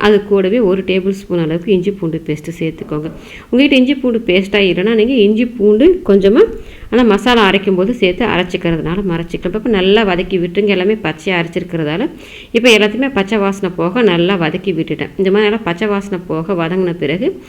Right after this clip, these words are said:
நம்ம வேக வச்சு வச்சிருக்க அந்த கொண்டக்கடலையை தண்ணியோட சேர்த்து நல்லா கலந்து விட்டுருங்க. நல்லா கலந்து விட்டுட்டு இது திக்னஸ் பார்த்தீங்கன்னா இது கரெக்டான அளவு இருக்கும். கொதிச்சு வரும்போது நம்ம எல்லாம் அரைச்சி சேர்த்துருக்கிறதால அடுப்பை மீடியம் ஃப்ளேமுக்கு மாத்திட்டு நல்லா ஒரு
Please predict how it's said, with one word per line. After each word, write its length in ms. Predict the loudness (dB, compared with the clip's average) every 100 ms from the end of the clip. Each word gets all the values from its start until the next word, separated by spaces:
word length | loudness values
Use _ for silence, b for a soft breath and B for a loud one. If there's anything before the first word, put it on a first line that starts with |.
| B B B
நம்ம 100 | 2 4 4
வேக 100 | 4 0
வச்சு 220 | 0 -2
வச்சிருக்க 320 | -2 0 0
அந்த 100 | 0 -4
கொண்டக்கடலையை 640 | -4 -2 -2 -4 0 0 2 4
தண்ணியோட 400 | 4 6 4 2 -2
சேர்த்து 260 | -4 -2 -2 0
நல்லா 200 | 0 -2 -2
கலந்து 300 | -4 -2 -4 -6
விட்டுருங்க. 420 | -6 -4 0 2 2 0 -8 -20 -20 -20 -20 _ _ _ -16 -2 4
நல்லா 160 | 4 4
கலந்து 280 | 2 4 2 2
விட்டுட்டு 340 | 0 -2 2 0 B B B
இது 100 | 0 2
திக்னஸ் 300 | 0 0 -2 -2
பார்த்தீங்கன்னா 320 | -4 0 0
இது 80 | 2 0
கரெக்டான 380 | -2 -2 0 2
அளவு 160 | 2 0
இருக்கும். 240 | 0 -2
கொதிச்சு 280 | 0 0 0 0
வரும்போது 340 | 0 -2 -2 -2 -4
நம்ம 180 | 0
எல்லாம் 200 | 2 2 2
அரைச்சி 240 | 0 -4 -2
சேர்த்துருக்கிறதால 720 | -2 -2 -4 -4 -2 -2 0 -2
அடுப்பை 260 | -2 -2 0
மீடியம் 300 | 0 0 -2
ஃப்ளேமுக்கு 360 | -2 -2 -4 -4
மாத்திட்டு 360 | -4 -6 -4 -4 B B B 0
நல்லா 180 | 2
ஒரு 80 | 4